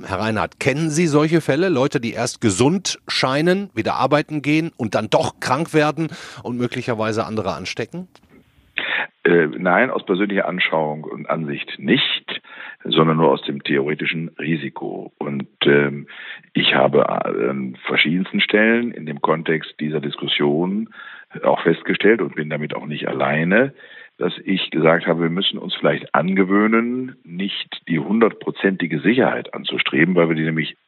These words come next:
Speaker 2: in dem Kontext, es handelt sich hier um biologische Vorgänge, äh, kaum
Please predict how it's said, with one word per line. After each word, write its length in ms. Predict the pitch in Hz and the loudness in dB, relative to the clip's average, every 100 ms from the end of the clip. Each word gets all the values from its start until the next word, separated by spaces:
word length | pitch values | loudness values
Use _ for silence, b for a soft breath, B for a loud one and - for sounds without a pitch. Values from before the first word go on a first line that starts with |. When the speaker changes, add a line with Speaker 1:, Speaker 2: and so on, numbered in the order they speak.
| - | -8
Speaker 2:
in 140 | 80 | -2
dem 200 | 80 82 | 0 2
Kontext, 540 | - - - 85 - - | 2 2 0 -2 -4 -6
es 80 | - | -2
handelt 240 | 80 76 | 0 -2
sich 100 | 69 | -2
hier 120 | 73 | -2
um 100 | 69 | 0
biologische 480 | 71 71 78 87 78 | 0 2 2 0 -2
Vorgänge, 500 | - 85 76 78 73 B B B B B B B - | -2 0 0 0 -2 B B B B B B B 0
äh, 200 | 87 80 | 4 4
kaum 380 | 80 80 78 | 4 2 2